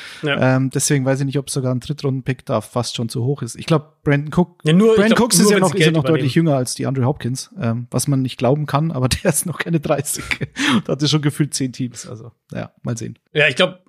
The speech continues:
Speaker 1: äh, wirklich nur, wenn Arizona halt Geld übernimmt. Ich glaub, das ist der einzige Weg, wie das, wie das noch ein Tag zwei Pick wird, wenn sie halt wirklich sagen,
Speaker 2: Ja.
Speaker 1: wir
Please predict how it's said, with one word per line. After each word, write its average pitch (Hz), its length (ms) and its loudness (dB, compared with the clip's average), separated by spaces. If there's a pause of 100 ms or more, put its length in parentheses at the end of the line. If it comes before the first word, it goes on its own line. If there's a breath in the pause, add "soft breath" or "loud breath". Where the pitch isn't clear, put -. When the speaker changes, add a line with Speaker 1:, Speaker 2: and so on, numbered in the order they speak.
(160)
Speaker 1:
äh, 160 180 2
wirklich 185 200 2
nur, 180 140 4
wenn 165 80 4
Arizona 147 400 4
halt 131 180 0
Geld 127 220 -4
übernimmt. 120 380 -10
Ich 135 100 -10
glaub, 127 160 -2
das 135 140 -8
ist 131 120 -4
der 135 100 2
einzige 131 320 -2
Weg, 127 200 -6
wie 131 80 -10
das, 131 360 -8
wie 139 120 -6
das 127 140 -6
noch 131 100 -4
ein 127 80 -6
Tag 135 240 0
zwei 135 240 0
Pick 131 240 -8
wird, 135 240 -6
wenn 131 140 -8
sie 120 60 -8
halt 123 100 -6
wirklich 131 120 -10
sagen, 127 220 0
Speaker 2:
Ja. 127 100 4
Speaker 1:
wir 123 220 -2